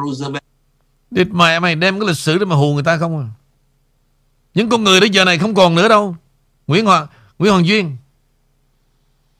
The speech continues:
Speaker 2: Đó là những người đã thành tổ phụ. Để dựng lên một bức tường xinh đẹp của nền Cộng hòa Mỹ. Mày đem cái chuyện hiện tại này ra nè. Mày nói ngay về cái thời Biden này nè.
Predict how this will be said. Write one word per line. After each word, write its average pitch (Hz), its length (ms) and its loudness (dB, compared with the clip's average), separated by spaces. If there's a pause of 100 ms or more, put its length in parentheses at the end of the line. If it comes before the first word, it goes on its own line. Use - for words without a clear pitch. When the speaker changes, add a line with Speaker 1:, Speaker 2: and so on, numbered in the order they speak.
(520)
Speaker 2:
Đó 247 120 2
là 262 80 2
những 226 120 -2
người 208 120 4
đã 220 60 6 (120)
thành 185 220 -2 (100)
tổ 254 220 6
phụ. 175 320 2 (2500)
Để 240 120 -8
dựng 233 240 0
lên 226 360 0 (1400)
một 170 100 -6
bức 247 200 -2
tường 190 260 4
xinh 240 240 -2
đẹp 175 200 2 (640)
của 202 100 -2
nền 196 180 0
Cộng 165 140 -4
hòa 156 140 4
Mỹ. 143 260 -8 (720)
Mày 180 120 0
đem 226 120 2
cái 247 120 -4
chuyện 196 100 -2
hiện 196 180 0
tại 180 140 4
này 185 80 -2
ra 196 140 0
nè. 170 180 -4 (920)
Mày 165 100 0
nói 233 160 4
ngay 247 200 4
về 214 100 2
cái 214 80 2
thời 196 240 4
Biden 233 200 4
này 220 100 2
nè. 170 200 2